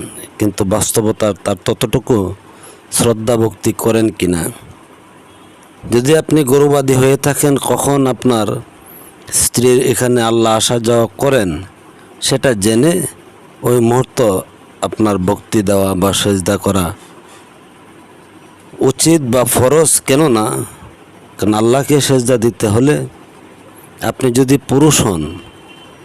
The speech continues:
আপনি নিজে নিজেকে সেজদা দিতে পারেন না, তদ্রূপ আপনি যদি নারী হন, নারীও আপনি আপনাকে সেজদা দিতে পারেন না। এই জন্যে আল্লাহ যুগলের বিধান সৃষ্টি করেছেন। আর এই সেজদাটুকুই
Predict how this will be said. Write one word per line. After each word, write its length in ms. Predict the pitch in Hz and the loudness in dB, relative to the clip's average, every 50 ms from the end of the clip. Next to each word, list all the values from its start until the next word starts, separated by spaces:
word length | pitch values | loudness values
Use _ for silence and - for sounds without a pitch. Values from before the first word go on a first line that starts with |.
| - - - - | -20 -18 -8 -6
আপনি 480 | 104 107 - - 127 123 120 110 101 - - | -6 -6 -4 -2 0 2 2 2 0 -2 -2
নিজে 420 | - 107 110 123 117 117 127 127 | 0 0 2 2 2 2 2 2
নিজেকে 440 | 123 123 117 117 127 123 - 139 131 | 2 2 2 2 2 2 2 0 0
সেজদা 380 | 117 - 127 120 113 117 120 | 0 0 0 0 0 0 0
দিতে 280 | 113 120 120 - - 117 | 0 0 0 0 -2 -4
পারেন 360 | - - - 123 123 131 123 | -2 -2 0 0 2 2 2
না, 320 | 107 92 85 80 80 104 107 - - - - - - - - - - - - - - - - - - - - - - - - - - - - - - | 2 0 -2 -4 -6 -8 -12 -18 -20 -20 -20 -20 -20 -20 -20 -20 -20 -20 -20 -20 -20 -20 -20 -20 -20 -20 -20 -20 -20 -20 -20 -20 -20 -20 -12 -2 0
তদ্রূপ 540 | 151 160 160 151 156 156 131 104 - - | 0 0 2 2 2 2 2 0 -2 -4
আপনি 380 | - 113 110 - 131 135 135 131 | -4 -4 -2 0 0 2 2 2
যদি 260 | 120 127 131 120 139 | 2 0 0 0 0
নারী 360 | 131 120 117 117 120 127 135 | 0 2 2 2 2 2 2
হন, 200 | 135 143 143 147 | 2 2 2 2
নারীও 460 | 143 139 127 123 120 117 131 139 147 147 | 2 2 2 2 2 2 4 4 4 4
আপনি 380 | 143 131 - - 131 127 127 | 2 0 0 0 0 0 2
আপনাকে 480 | 117 117 - - 117 117 110 - 123 117 | 0 -2 -2 -4 -4 -4 -2 -2 -4 -2
সেজদা 320 | - 120 113 107 107 120 | 0 -2 -2 0 0 0
দিতে 280 | 113 113 110 95 - 101 | 0 -2 -2 -2 -4 -4
পারেন 320 | - - 117 117 123 120 | -4 -2 -2 0 0 0
না। 440 | 110 95 87 85 98 113 - - - - - - - - - - - - - - - | 0 0 -2 -4 -6 -8 -12 -18 -20 -20 -20 -20 -20 -20 -20 -20 -20 -20 -16 -8 -6
এই 60 | 113 | -2
জন্যে 360 | 120 135 147 151 156 165 160 | 0 2 4 4 4 4 4
আল্লাহ 240 | 156 143 143 143 143 | 4 2 2 2 0
যুগলের 460 | 131 113 123 135 120 127 127 123 120 | 2 0 0 2 2 2 2 2 2
বিধান 360 | 110 107 117 110 117 120 123 113 | 2 0 0 0 0 0 0 0
সৃষ্টি 420 | - - - 117 - - - 113 | -2 -2 -2 -2 -2 -2 -4 -4
করেছেন। 600 | - - 110 104 107 98 - - 90 85 76 69 - - - - - - - - - - - - - - - - - - - - - - - - - - - - - - - - - | -2 0 0 0 0 0 -2 -2 -4 -4 -6 -8 -14 -20 -20 -20 -20 -20 -20 -20 -20 -20 -20 -20 -20 -20 -20 -20 -20 -20 -20 -20 -20 -20 -20 -20 -20 -20 -20 -20 -16 -14 -14 -8 -4
আর 160 | 104 113 117 | -2 0 2
এই 160 | 120 123 135 131 | 2 2 2 2
সেজদাটুকুই 880 | - - 151 147 143 131 170 160 - - 165 - - 160 135 113 120 | 2 2 2 2 2 0 -2 0 0 -2 -2 0 2 2 2 2 0